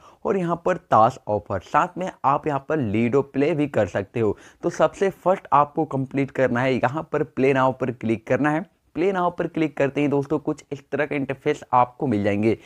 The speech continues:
यहाँ पर आपको गेम मिल जाएगी, जिस गेम को आपको डाउनलोड करना है और पाँच से दस मिनट यूज़ करना है, आपको पाँच सौ से छः सौ कॉइन मिल जाएंगे।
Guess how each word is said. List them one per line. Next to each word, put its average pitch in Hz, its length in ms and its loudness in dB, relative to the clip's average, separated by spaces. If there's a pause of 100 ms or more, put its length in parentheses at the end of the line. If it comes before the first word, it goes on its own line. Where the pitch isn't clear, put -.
(220)
यहाँ 170 340 0
पर 190 100 -2
आपको 160 380 2
गेम 139 280 -2
मिल 156 180 -2
जाएगी, 143 320 0
जिस 135 260 -4
गेम 143 180 0
को 151 140 -4
आपको 135 320 -2
डाउनलोड 123 420 2
करना 147 300 0
है 156 120 -4 (280)
और 175 260 2
पाँच 147 220 0
से 180 140 -4
दस 143 320 0
मिनट 160 260 -2
यूज़ 147 280 0
करना 143 280 -2
है, 151 200 -4
आपको 131 440 -2 (520)
पाँच 135 220 0
सौ 151 120 -2
से 170 180 -4
छः 139 200 0
सौ 143 180 -2
कॉइन 127 280 2
मिल 101 200 0
जाएंगे। 104 380 2